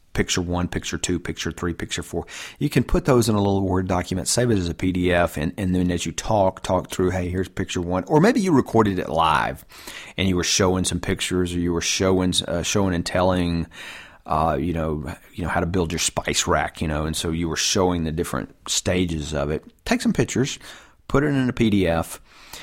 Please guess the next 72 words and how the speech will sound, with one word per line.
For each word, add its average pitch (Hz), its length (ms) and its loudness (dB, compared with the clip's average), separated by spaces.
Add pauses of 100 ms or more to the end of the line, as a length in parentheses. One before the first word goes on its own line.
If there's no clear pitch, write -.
(160)
and 104 160 4
what 123 200 2
you 120 60 6
now 139 180 4
have 120 160 4
is - 120 -2
two 120 180 2
files. 69 460 0
You 82 80 -4
have 78 120 -2
an 80 80 -2
M 107 100 -2
P 151 160 0
three 117 240 2
file 92 520 -2 (680)
and 95 100 0
a 82 40 -2
P 87 180 0
D 85 160 0
F - 80 -4
file, - 500 -6 (460)
and 82 180 0
you 92 80 2
can 82 460 -6
put - 180 0
those 123 180 4
two 120 140 2
together 92 460 0
and - 180 -4
make 85 160 -2
a 104 80 4
zip 104 360 0
file. 57 520 -4
Now, 71 160 0
I'm 82 100 0
not, 80 220 -2 (640)
I'm 71 100 -4
assuming 85 500 -2
you 87 140 -2
know 82 100 0
how 87 120 -4
to 85 60 -2
do 82 200 0
that. 85 200 2
If - 120 -4
not, 82 320 0
search - 320 2
it 90 80 0
on 82 160 0
Google, 80 380 0
how 85 160 0
to 80 80 -4
take 80 240 -4
two 87 140 -4
files. 80 320 0
If - 100 -2
you 240 80 4
don't 165 160 8
know 113 100 8
how 104 120 6
to 85 100 0
do 85 200 0
it, - 120 -2
send 196 180 4
me 110 100 6
an 90 60 2
email. 65 380 -2
I'll 104 100 6
find 85 340 0
you 76 60 0
a - 20 0
link. 71 200 -2